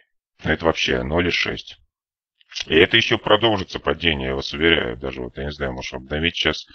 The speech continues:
Двести семьдесят четыре. Нет, пока не идёт. Так, чё там? Стр-, Ме-, Metal Gear Guns. Вот, а вот это, ребятки,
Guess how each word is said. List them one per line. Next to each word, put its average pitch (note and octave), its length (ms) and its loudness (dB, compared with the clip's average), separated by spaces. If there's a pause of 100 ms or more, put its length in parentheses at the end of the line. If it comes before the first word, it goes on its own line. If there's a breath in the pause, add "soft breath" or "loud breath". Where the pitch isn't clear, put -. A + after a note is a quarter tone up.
(360 soft breath)
Двести - 380 -8
семьдесят C#3 220 -2
четыре. C2 380 -2 (480)
Нет, C#2+ 280 -6
пока C2 260 -4
не C#2+ 160 -4
идёт. - 420 -8 (460)
Так, C#2+ 360 2
чё - 160 -2
там? A#1+ 220 -6
Стр-, - 180 -8
Ме-, G2+ 200 4
Metal G2 400 4
Gear G2 260 4
Guns. G2 260 4
Вот, G2 240 6
а F#2+ 100 6
вот A2 220 2
это, E3+ 220 6
ребятки, - 560 2